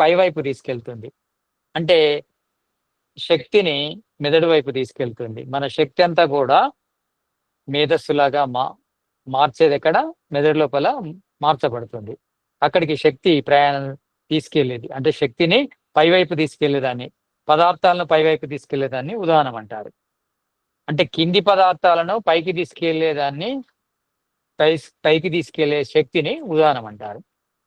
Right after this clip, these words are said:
అదేవిధంగా సర్వత్రా శరీరం అంతా వ్యాపించి ఉన్నదాన్ని, వ్యాపించి ఉన్న శక్తిని వ్యానం అంటారు. ఇవన్నీ శక్తే. ఆ శక్తి ఎక్కడ ఉంటుందంటే ఉంటుంది. ఏ శక్తి ఎక్కడ ఉండాలో అక్కడే ఉంటుంది.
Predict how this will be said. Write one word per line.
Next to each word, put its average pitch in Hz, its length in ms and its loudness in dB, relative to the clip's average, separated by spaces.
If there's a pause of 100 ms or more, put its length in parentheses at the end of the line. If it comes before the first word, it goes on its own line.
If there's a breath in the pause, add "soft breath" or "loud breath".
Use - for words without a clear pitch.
(220)
అదేవిధంగా 202 680 2
సర్వత్రా 180 720 2 (280)
శరీరం 170 400 0
అంతా 175 260 -2
వ్యాపించి 156 540 -2
ఉన్నదాన్ని, 143 580 -6 (680)
వ్యాపించి 147 440 0
ఉన్న 139 200 -4
శక్తిని 143 500 -4
వ్యానం 135 460 2
అంటారు. 107 420 -10
ఇవన్నీ 165 300 0
శక్తే. 160 540 0 (1200)
ఆ 160 40 0
శక్తి 170 380 0
ఎక్కడ 208 320 4
ఉంటుందంటే 196 580 0
ఉంటుంది. 226 480 -2 (1120)
ఏ 156 100 0
శక్తి 170 360 -4
ఎక్కడ 160 300 0
ఉండాలో 156 360 2
అక్కడే 175 280 2
ఉంటుంది. 120 420 -8